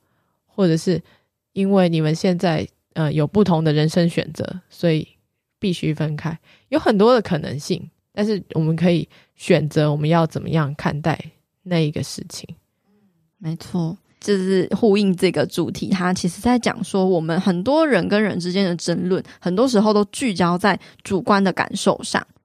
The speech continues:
Speaker 2: 也就是我感觉怎么样，但是主观的感受是通常没有对错的。对，所以吵这个其实没有什么意义。那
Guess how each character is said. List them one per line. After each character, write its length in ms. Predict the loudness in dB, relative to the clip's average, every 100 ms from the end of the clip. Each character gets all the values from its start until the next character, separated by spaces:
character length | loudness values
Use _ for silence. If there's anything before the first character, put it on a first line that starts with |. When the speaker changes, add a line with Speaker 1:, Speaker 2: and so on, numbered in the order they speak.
| -6
Speaker 2:
也 100 | 0
就 120 | 2
是 100 | 2
我 160 | 0 2
感 220 | 0 0
觉 120 | -4
怎 120 | -10 -14
么 80 | -14 -8
样， 160 | -8 -8 _ _
但 140 | -4
是 180 | 0 0 -2 _ _ _
主 160 | 0 2
观 200 | 2 0
的 80 | -2
感 200 | -2 -4
受 240 | 0 0
是 300 | 0 -4 -6 -6
通 180 | -4
常 180 | 0 0
没 200 | 2 2
有 100 | 2 2
对 160 | 0
错 280 | 0 -2 -4 -4
的。 100 | -14 _ _ _ _ _
对， 260 | -2 -2 -2 _
所 160 | -2 0
以 160 | 0 -2
吵 220 | -2 0
这 100 | 2
个 120 | 2
其 120 | 0
实 120 | -2
没 80 | 2
有 80 | 2
什 100 | 0
么 80 | -2
意 100 | -4
义。 260 | -4 -6 -10 -14
那 280 | 0 2 2